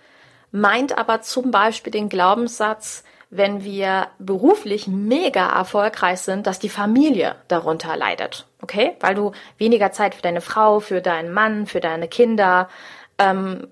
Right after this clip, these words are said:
vor allen Dingen Kinder sind ein großes Thema hast. Und das geht ja nicht, dass du dich selber verwirklichst und so. Nee, also das ist nicht okay. <laughs> Und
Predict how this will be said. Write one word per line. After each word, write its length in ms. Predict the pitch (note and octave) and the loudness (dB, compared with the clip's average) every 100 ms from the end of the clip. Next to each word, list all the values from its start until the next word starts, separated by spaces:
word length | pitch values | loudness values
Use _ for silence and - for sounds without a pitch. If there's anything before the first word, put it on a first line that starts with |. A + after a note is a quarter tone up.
| _ | _
vor 180 | F#3 - | 0 4
allen 240 | G3 F#3 | 2 2
Dingen 140 | D#3+ | -4
Kinder 360 | C#3 - E3 D#3 | -2 -2 0 -2
sind 200 | - E3 | -4 -6
ein 140 | - | -8
großes 420 | F3 - - E3 - | -6 -6 -6 -8 -8
Thema 380 | E3+ E3 E3+ | -6 -6 -6
hast. 260 | E3+ - - | -8 -12 -12
Und 120 | F3+ | -2
das 140 | F#3 - | -2 -2
geht 180 | E3 | -8
ja 100 | - | -8
nicht, 340 | - - - - _ _ _ _ _ _ _ _ _ | -12 -12 -14 -16 _ _ _ _ _ _ _ _ _
dass 140 | E3+ | -6
du 60 | - | -6
dich 120 | - | -8
selber 240 | D3 D3 | -6 -6
verwirklichst 560 | D3 D#3 D3 - - - | -8 -12 -12 -16 -16 -14
und 100 | - | -14
so. 120 | - | -14
Nee, 160 | D#3 D#3+ | -10 -10
also 160 | - | -6
das 160 | D3 F#3+ | -6 -6
ist 120 | G#3+ | -6
nicht 200 | G#3+ - | -6 -6
okay. 300 | - - - _ _ _ _ _ - - | -12 -10 -12 _ _ _ _ _ -20 -12
<laughs> 260 | G3+ _ _ - _ - - - - C4+ _ | -12 _ _ -20 _ -10 -8 -6 -8 -12 _
Und 460 | A#3 A#3+ A#3 A#3 | 8 8 4 -2